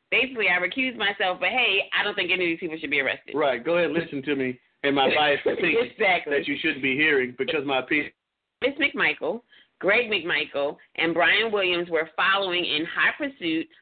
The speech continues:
Speaker 1: a burglary sub-, a burglary subject with solid first-hand probable cause in their neighborhood, asking slash telling him to stop. It appears their intent was to stop and hold this criminal suspect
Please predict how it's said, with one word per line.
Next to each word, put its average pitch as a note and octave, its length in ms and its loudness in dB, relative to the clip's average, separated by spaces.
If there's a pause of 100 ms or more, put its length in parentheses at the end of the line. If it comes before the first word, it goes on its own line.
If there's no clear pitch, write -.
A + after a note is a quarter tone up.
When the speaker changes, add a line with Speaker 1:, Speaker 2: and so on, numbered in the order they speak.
(380)
Speaker 1:
a E3+ 220 2
burglary A3+ 580 0
sub-, F3+ 260 -4 (320)
a F3+ 220 0 (240)
burglary G3+ 720 0 (100)
subject C3 600 -2 (500)
with F3 200 2
solid G#3+ 460 2
first-hand G#3 720 -2
probable F3+ 360 0
cause E3+ 460 2
in G3 160 0
their G#3 180 2
neighborhood, E3+ 600 -2 (160)
asking G#3+ 600 0
slash F3+ 260 0 (140)
telling G3+ 280 0
him F3 220 -4
to D#3+ 120 -10
stop. D3 320 -2 (360)
It F#3 180 2
appears A#3 500 0
their F#3+ 120 0
intent F#3 320 -4
was F3 280 0 (460)
to F3+ 120 -4 (100)
stop A3 360 2
and E3+ 140 0
hold G#3+ 280 0
this A3+ 220 -2
criminal B3+ 520 -2
suspect D#3 540 -2